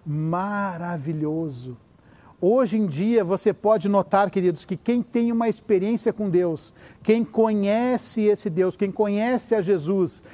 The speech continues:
quem tem uma experiência com Cristo, ele está maravilhado, ele fica maravilhado, porque é algo acima da sua expectativa normal. Se você entender o nome de Jesus como algo normal,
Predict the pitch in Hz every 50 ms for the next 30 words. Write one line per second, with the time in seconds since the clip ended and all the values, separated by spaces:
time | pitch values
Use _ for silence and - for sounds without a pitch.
0 | - - - - 208 208 190 - 233 254 254 254 254 240 214 - - - 226 202
1 | 202 226 262 254 262 - 233 - - 226 214 - - 220 220 214 196 - - -
2 | 185 165 127 - - _ - - - - _ _ _ _ - 180 180 160 170 156
3 | - - - 175 160 160 156 156 156 156 165 165 160 127 139 147 139 143 139 135
4 | 147 143 131 - 180 175 - 180 165 160 165 185 190 185 170 147 156 170 160 147
5 | 147 156 160 - - 175 170 185 202 214 208 190 208 190 151 - - - - -
6 | 247 294 320 302 294 294 302 311 294 - - - - - 170 180 190 - - -
7 | - 240 233 220 208 - - - - 220 202 - - - 202 170 - _ - -
8 | 196 151 180 170 170 165 160 156 147 143 147 139 139 139 131 123 117 - _ _
9 | _ - _ _ _ _ _ _ _ _ _ _ _ _ _ _ _ - - 202
10 | 170 208 226 214 - - 247 247 254 247 220 - - - _ _ _ _ _ _
11 | _ _ _ _ _ _ _ _ _ - _ _ _ _ - 196 226 233 - 254
12 | 247 247 226 214 240 240 233 226 220 233 262 269 285 247 190 196 247 220 - 233
13 | - - 226 214 202 208 208 226 214 233 220 220 220 202 190 190 180 170 156 143
14 | 127 120